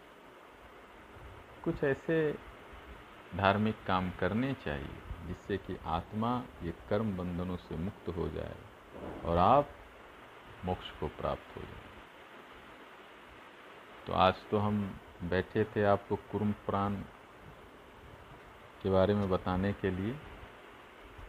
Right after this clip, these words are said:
लेकिन अचानक से प्रसंग आ गया कि जीवन में सुख कैसे हासिल किया जाए। तो दो चीज़ बताए हम आपको, एक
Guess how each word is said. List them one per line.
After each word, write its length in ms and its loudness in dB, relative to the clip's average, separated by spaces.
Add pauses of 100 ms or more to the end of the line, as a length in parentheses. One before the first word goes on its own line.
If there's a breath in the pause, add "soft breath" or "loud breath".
(760)
लेकिन 320 -2
अचानक 480 0 (100)
से 80 0
प्रसंग 500 -2
आ 140 4
गया 220 4
कि 140 -4
जीवन 340 0
में 160 0
सुख 320 -4 (1700)
कैसे 340 4
हासिल 380 2
किया 240 -6
जाए। 240 -10 (140)
तो 80 -6
दो 240 0
चीज़ 260 -4
बताए 440 2
हम 180 0
आपको, 380 -4 (600)
एक 100 2